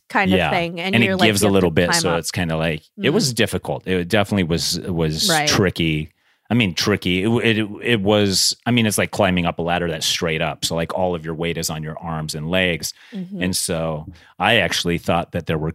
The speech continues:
Speaker 2: gonna be people who wouldn't be able to get up it the last time. But
Speaker 1: Oh,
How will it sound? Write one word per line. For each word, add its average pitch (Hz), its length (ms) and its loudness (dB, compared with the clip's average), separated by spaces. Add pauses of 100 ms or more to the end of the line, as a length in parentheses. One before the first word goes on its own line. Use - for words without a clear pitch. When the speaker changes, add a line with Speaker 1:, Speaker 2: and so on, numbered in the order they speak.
Speaker 2:
gonna 82 180 0
be 82 120 -8
people 78 340 -6
who 82 100 -4
wouldn't 80 260 -2
be 85 140 0
able 80 180 -2
to 85 100 -4
get 80 280 -4
up 85 180 -2
it 76 220 -6
the 85 80 -6
last 76 340 -4
time. 71 320 -6
But 220 100 0
Speaker 1:
Oh, 240 40 4